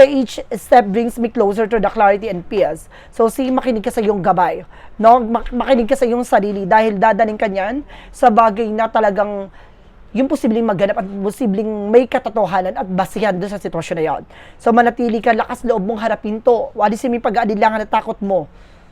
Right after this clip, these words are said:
No, may, uh, merong bagay na magdadala sa iyo, no, sa kaliwanagan at napakalapit mo na para matuklasan ito.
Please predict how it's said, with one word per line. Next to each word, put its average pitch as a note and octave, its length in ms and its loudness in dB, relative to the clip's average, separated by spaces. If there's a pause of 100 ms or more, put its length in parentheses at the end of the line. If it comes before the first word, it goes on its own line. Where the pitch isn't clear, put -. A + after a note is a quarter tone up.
(140)
No, A3 160 4
may, C4+ 240 6
uh, B3 240 6
merong B3+ 320 6
bagay A3+ 320 2
na A3+ 80 -2
magdadala G#3 480 0
sa - 80 -6
iyo, G3+ 320 -2
no, G#3+ 320 -2
sa - 160 -10
kaliwanagan G#3+ 560 0
at - 160 -12
napakalapit A#3 720 -4
mo G3 80 -4
na F#3+ 160 -4
para G#3 240 -2
matuklasan F#3 480 -6
ito. D#3 240 -8